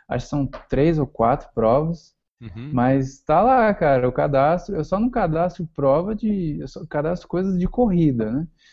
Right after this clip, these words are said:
Speaker 1: Eu
Speaker 2: Sim.
Speaker 1: cadastrei o Iron, apesar de ter natação e bike, porque o cara da Latin falou que pra ele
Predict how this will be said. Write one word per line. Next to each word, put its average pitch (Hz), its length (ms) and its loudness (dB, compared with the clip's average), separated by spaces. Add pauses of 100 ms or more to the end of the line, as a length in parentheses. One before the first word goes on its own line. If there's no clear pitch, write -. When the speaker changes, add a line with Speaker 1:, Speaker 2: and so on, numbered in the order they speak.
(160)
Speaker 1:
Eu 160 100 2
Speaker 2:
Sim. 165 60 -2
Speaker 1:
cadastrei 190 680 4
o 135 120 6 (160)
Iron, 127 280 2 (400)
apesar 123 440 0
de 120 100 -4
ter 123 100 -4
natação 127 840 -2 (160)
e 127 240 2
bike, 123 600 -2 (260)
porque 139 800 0 (120)
o - 120 -10 (240)
cara 165 500 0
da 117 840 0
Latin 113 440 -2 (200)
falou 110 300 0
que - 180 -16
pra 143 200 2
ele 127 260 -2